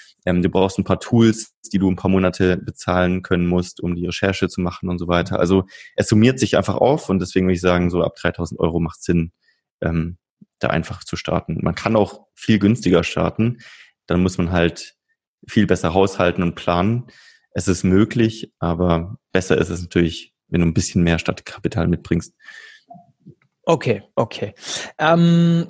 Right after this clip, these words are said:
Speaker 2: lass uns ein bisschen über dein, äh, zweites Business, ähm, sprechen. Darf ich's erwähnen?
Speaker 1: Natürlich, ja.
Speaker 2: Okay, und zwar, ähm, das heißt A M C Hackers. Ich hoffe, ich hab's richtig ausgesprochen.
Speaker 1: Genau.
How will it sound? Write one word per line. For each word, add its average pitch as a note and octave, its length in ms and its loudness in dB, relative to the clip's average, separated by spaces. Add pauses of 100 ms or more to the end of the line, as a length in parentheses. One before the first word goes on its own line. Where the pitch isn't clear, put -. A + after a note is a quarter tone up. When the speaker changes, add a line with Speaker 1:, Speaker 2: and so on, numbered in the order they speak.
Speaker 2:
lass C#3 220 2
uns A3 140 0
ein G3 100 4
bisschen F#3+ 400 2
über D#3 400 0
dein, B2+ 680 2
äh, A#2 360 0
zweites D3+ 420 0
Business, - 680 -8
ähm, A2+ 200 -6
sprechen. E3 640 -4
Darf C3 260 0
ich's G3 100 -4
erwähnen? F#3 400 0 (220)
Speaker 1:
Natürlich, A2+ 460 0
ja. F#2+ 160 -4 (340)
Speaker 2:
Okay, C#3+ 300 4
und B2 120 -4
zwar, D3+ 400 2
ähm, C#3 540 -2
das - 240 -8
heißt - 520 -2
A - 60 -6
M C3+ 220 -2
C A#2+ 420 -4 (100)
Hackers. - 640 -2
Ich - 180 -6
hoffe, C3+ 160 -4
ich A#2 80 -8
hab's A#2+ 220 -8
richtig B2 240 -8
ausgesprochen. C#3+ 480 -2
Speaker 1:
Genau. F2+ 200 0